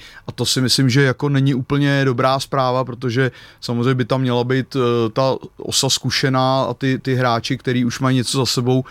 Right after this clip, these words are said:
tak by vlastně tyhle ty mladý měli jakoby, eh, táhnout a nemělo by to být naopak. Může být, že, že se jim to povede, ale ta situace je jako těžká.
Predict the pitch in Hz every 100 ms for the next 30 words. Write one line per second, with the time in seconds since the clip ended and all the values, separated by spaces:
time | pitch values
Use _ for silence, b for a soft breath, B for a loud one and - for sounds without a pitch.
0 | B B B - 113 113 127 123 - 135
1 | 123 123 113 135 127 117 123 135 135 127
2 | 123 127 123 135 127 135 - - - _
3 | - 107 - 123 117 120 131 127 135 131
4 | 127 123 123 131 131 135 131 123 147 143
5 | 92 117 117 139 131 131 135 135 135 117
6 | 123 - 123 - 131 131 139 131 117 117
7 | 117 117 - B B - 113 120 135 -
8 | 113 120 113 - 113 110 107 104 104 90
9 | - -